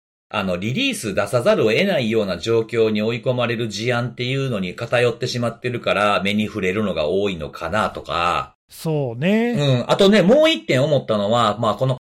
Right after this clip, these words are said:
Speaker 1: シスコとかシトリックスとか、今回その主要ベンダーとして僕が勝手に決めたこの六つのやつがありますけども、これそれぞれやっぱりベンダーによって購入している、要は使用しているお客さんのこう規模感とかも違うんちゃうかなと思ってて。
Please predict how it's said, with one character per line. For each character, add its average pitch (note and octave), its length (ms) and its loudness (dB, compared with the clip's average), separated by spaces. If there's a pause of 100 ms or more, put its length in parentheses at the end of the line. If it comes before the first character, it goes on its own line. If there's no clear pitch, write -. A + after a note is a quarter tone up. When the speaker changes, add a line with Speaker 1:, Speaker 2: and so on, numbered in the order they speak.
(120)
Speaker 1:
シ B2+ 220 -6
ス - 140 -10
コ C3+ 160 -2
と A#2 120 -2
か G2+ 160 -2
シ - 120 -12
ト - 80 2
リ C3+ 80 -2
ッ - 20 -8
ク - 60 -12
ス - 40 -10
と G#2+ 60 -4
か、 F#2+ 80 -2
今 B2 180 -2
回 F#2+ 160 0
そ - 80 -8
の F#2 60 -6
主 A2 220 -4
要 A2 240 4
ベ C3+ 140 2
ン A#2 120 0
ダ F2+ 200 0
ー - 60 -12
と - 120 -10
し - 60 -12
て F#2 80 -8
僕 F2 220 -10
が F2 100 -2
勝 - 180 -8
手 G2 100 -6
に G2 120 -4
決 G2+ 160 -8
め F2+ 120 -2
た D2 160 -6
こ F#2+ 140 -8
の E2+ 260 -4 (240)
六 B2+ 220 -4
つ - 60 -16
の F#2 60 -4
や F2+ 60 -4
つ - 100 -10
が F2 60 -4
あ F2 60 -4
り F2+ 80 -8
ま F#2+ 100 -6
す F#2+ 100 -12
け A2+ 100 -6
ど A#2+ 100 -4
も、 D#3+ 260 0 (240)
こ A#3 120 4
れ A#3+ 60 6
そ G3+ 140 0
れ C#4+ 100 6
ぞ D#4 120 4
れ D#3+ 80 4
や A#2+ 100 4
っ - 60 -6
ぱ F#3 80 2
り B2 100 0
ベ A#3 180 2
ン C4+ 100 0
ダ C4 100 4
ー C4 60 4
に A#3+ 100 0
よ A#3 100 -2
っ A3 140 -10
て B2+ 360 2
購 C4+ 280 4
入 A#3+ 260 -2
し - 100 -8
て G#3 100 0
い G3 40 4
る、 F#3 80 2
要 D3+ 80 2
は A#2+ 80 4
使 - 240 -2
用 E3+ 220 4
し - 100 -8
て G#3 140 0
い G#3 120 -2
る B3+ 300 -2 (380)
お - 100 -2
客 A#3+ 240 0
さ F4 160 2
ん B3 180 0
の A#2+ 320 2
こ G#2 120 -4
う - 0 -
規 D#3+ 200 -6
模 D#4 140 4
感 F3+ 260 0
と B2 80 -10
か F#2 80 -6
も E2+ 120 -4
違 - 140 -6 (180)
う C#3 40 -2
ん A#2 80 -2
ち G#2 120 -6
ゃ F#2+ 40 2
う F2+ 60 -2
か E2 100 -6
な D#2 120 -6
と D#2+ 100 -12
思 D#2 140 -8
っ - 40 -18
て C#2 120 -14
て。 C2+ 400 -4